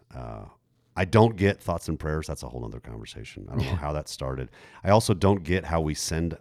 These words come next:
Speaker 1: like, I saw somebody that I, I really love and, and knows Jesus, and they said they're sending their prayers to New Orleans. And I'm like, call it semantics, but I'm like, "No, I'm sending my prayers to the Father." <laughs>
Speaker 2: Well, I write it down and I,
Speaker 1: I,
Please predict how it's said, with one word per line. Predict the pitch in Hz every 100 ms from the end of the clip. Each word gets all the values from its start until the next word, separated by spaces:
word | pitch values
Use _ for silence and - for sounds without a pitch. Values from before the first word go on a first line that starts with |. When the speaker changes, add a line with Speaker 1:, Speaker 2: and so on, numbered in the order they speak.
| _ 85
Speaker 1:
like, | 85
I | 85
saw | - 87
somebody | - 85 82 80
that | 82
I, | 85
I | 82
really | 90 104 110
love | 92 120 80
and, | 69 67
and | 76 78
knows | 80 92
Jesus, | 82 87 92 -
and | 71
they |
said | - 76
they're | 71
sending | - 80 80
their | 73
prayers | - 73 73
to | -
New | 65 62
Orleans. | 67 65 - -
And | -
I'm | 69 71
like, | 69 67 - _ _ _ _ _ -
call | 117
it | 113
semantics, | 82 82 - 76 -
but | 73
I'm |
like, | 73
"No, | 87 104
I'm | 123
sending | 143 139
my |
prayers | 78 87 87
to | -
the | 60
Father." | - 69 76 57 - - -
<laughs> | 113 - -
Speaker 2:
Well, | 98 98
I | 95
write | 90 92
it | 87
down | 92 92 95 92
and | 90
I, | 87 85
Speaker 1:
I, | 98